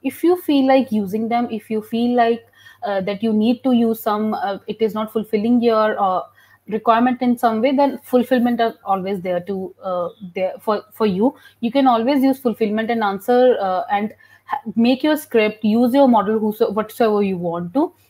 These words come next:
and then give back answer to Dialogflow. That's how you can use your external machine learning models with Dialogflow with the help of fulfillments. And then you can have cloud functions and everything. Like,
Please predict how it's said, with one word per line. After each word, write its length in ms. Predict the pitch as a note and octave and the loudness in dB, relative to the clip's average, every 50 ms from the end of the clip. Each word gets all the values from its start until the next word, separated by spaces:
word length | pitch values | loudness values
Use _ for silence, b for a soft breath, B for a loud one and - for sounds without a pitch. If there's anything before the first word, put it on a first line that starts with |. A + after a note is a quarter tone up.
| b b - | b b -6
and 280 | A3 A#3 B3 C4+ B3 A3 | -2 0 2 2 4 4
then 240 | B3 C#4+ E4+ E4+ A#3+ | 4 4 4 4 4
give 200 | B3+ B3 G#3+ G#3+ | 4 2 4 4
back 140 | B3+ B3+ - | 2 2 4
answer 280 | G#3+ G3 G3 G3 A#3+ A3 | -2 -4 -4 -4 -4 -2
to 60 | A3+ | -2
Dialogflow. 680 | A3 F#3+ F#3 E3 D#3 D#3 F#3 - - - A#3+ C#4 D4+ - _ _ _ _ _ - | -2 0 -2 -4 -4 -6 -10 -10 -10 -6 -4 -4 -4 -6 _ _ _ _ _ 0
That's 240 | G#3+ A#3 A#3+ A#3+ - | 2 2 2 2 2
how 180 | C4+ C4+ C#4 | 2 4 6
you 180 | C#4+ B3+ A#3+ A3 | 6 4 4 2
can 240 | - A#3 A3+ A3 G#3 | 0 0 0 0 0
use 340 | G3 G#3 A3 A#3+ C4 A3+ G#3+ | 0 0 0 0 0 0 0
your 180 | A#3 A3+ A3+ A3 | 0 0 0 0
external 400 | G#3 - - - A3+ A3 B3 B3+ | -4 -12 -6 -4 -2 0 0 0
machine 320 | A#3+ A3+ G#3 - G#3 G3+ | 0 -2 -4 -6 -8 -6
learning 260 | G3 F#3+ F#3+ F#3+ F#3+ F#3 | -6 -6 -6 -6 -6 -6
models 300 | E3+ D#3 D3+ E3+ E3+ - | -8 -8 -10 -12 -12 -12
with 140 | F3+ E3+ | -14 -14
Dialogflow 560 | E3 D#3+ D3+ D3+ D#3 D#3 _ - B3 D4 - b b b b b b | -12 -14 -14 -14 -16 -20 _ -2 -2 -2 -2 b b b b b b
with 180 | - A3+ F#3+ F#3+ | -4 -4 0 0
the 120 | A#3 A3+ | 0 0
help 240 | G#3+ G#3 F#3 F3 - | 0 -2 -4 0 0
of 160 | C#4 E4 - | 0 0 0
fulfillments. 640 | - - - - - D3+ D3 C#3 C#3+ - - _ - _ _ _ _ - | -2 -4 -4 -4 -8 -10 -10 -10 -18 -20 -20 _ -20 _ _ _ _ -6
And 160 | G#3 A3 A3 | -4 -2 0
then 160 | A#3 A#3+ A#3+ | 2 2 2
you 80 | A#3+ A3+ | 2 2
can 340 | - A3+ A3 A3+ A3+ A3+ G#3+ | 0 0 0 0 0 -2 -2
have 300 | - - A3+ G3+ F#3+ - | -4 0 0 0 0 0
cloud 300 | - A3 F#3+ G3 A3+ A3 | 0 2 2 2 2 0
functions 520 | - - G#3 G3+ G3+ - - G#3+ G#3 G#3 G3 | 0 -2 0 0 0 -6 -6 -6 -4 -4 -2
and 140 | G#3 G#3 G3 | -4 -4 -4
everything. 500 | G3 F3+ F#3+ F#3+ - G3 F3 F3 F3 b b b b b | -4 -6 -8 -8 -8 -8 -10 -10 -12 b b b b b
Like, 240 | G#3 A3+ A#3+ A#3 | 0 0 0 0